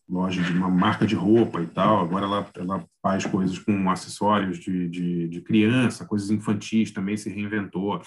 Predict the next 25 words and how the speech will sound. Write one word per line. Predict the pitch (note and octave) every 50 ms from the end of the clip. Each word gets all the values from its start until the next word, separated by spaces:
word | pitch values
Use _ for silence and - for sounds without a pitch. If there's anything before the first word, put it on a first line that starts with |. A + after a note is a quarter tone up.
| - - _ _ _ -
Demora | G#2+ A2 G#2+ A#2 B2 B2+
um | B2 A#2
tempo, | - A2+ A2 A2+ A2+ -
mas | A#2+ B2 A#2+ A#2+ A#2+ A2+ A2
as | A#2 G#2+ -
coisas, | - A#2 A2 A2 G#2+ A2 A2 G#2+ G#2 G#2 - _ _ _ _ _ _ _ _ _ _ _ _ _ _
é, | G#2+ G2+ G2
acabam, | G2 - - - G2 G2+ G#2 G#2+ G2+ G2 G2 F#2+ F#2 F2+ E2+ E2
você | - - G2+
acaba | F#2+ - G#2 A2 G#2
achando | - - A2+ G#2 G#2+
um | A2+ A#2
jeito. | A2 G#2+ G2 F2+ E2+ E2+ E2+ - F2+
Então, | F2+ - D3+ D#3 E3 E3+ E3+ - _ _ -
eu | C#3+ D3
sou | C#3+ - E3
otimista. | D#3+ D#3+ - E3 A#2+ G2+ F#2 E2+ - - -
Eu | F2+ F#2
acho | F#2 F#2 - - -
que, | G#2 - - A2 G#2 G2+ F#2+ - _ _ _ _ -
é, | F#2 F#2 F#2 F2+ F2+ F2 F2 F2 F2 E2+
pensar | - - G#2+ G#2+ G#2+ - - A2+ G#2+ G#2+ G#2 G#2+ - - -
no | A2+ A2 G#2 G#2
que | - B2
vai, | A2 G#2 A2 G#2+ G#2+ G#2+ G#2 G#2 G2 F2+